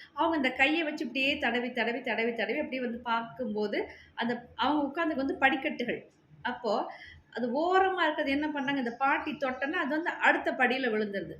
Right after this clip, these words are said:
பா-, பாட்டிக்கு பார்வை இல்லை இல்லையா? அடுத்த படிக்கட்டுல விழுந்துருது. இந்த பையன் இருக்கான் இல்லையா, இந்த மந்திரத்தை சொல்லிக்கிட்டே சுத்திட்டு வரான். அவனுடைய வாய் முணுமுணுத்து கொண்டே இருக்கிறது.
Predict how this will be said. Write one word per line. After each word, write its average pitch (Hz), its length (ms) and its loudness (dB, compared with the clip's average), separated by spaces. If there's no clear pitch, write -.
பா-, 247 460 -2
பாட்டிக்கு 247 600 -4
பார்வை 233 440 0
இல்லை 175 320 -4
இல்லையா? 277 420 -6
அடுத்த 262 260 2
படிக்கட்டுல 240 460 0
விழுந்துருது. 208 400 0
இந்த 254 240 0
பையன் 320 400 0
இருக்கான் 262 220 0
இல்லையா, 240 460 0
இந்த 214 140 -2
மந்திரத்தை 277 640 0
சொல்லிக்கிட்டே 240 840 0
சுத்திட்டு 285 360 -2
வரான். 208 280 2
அவனுடைய 240 360 2
வாய் 277 460 6
முணுமுணுத்து 269 500 2
கொண்டே 220 220 0
இருக்கிறது. 214 640 0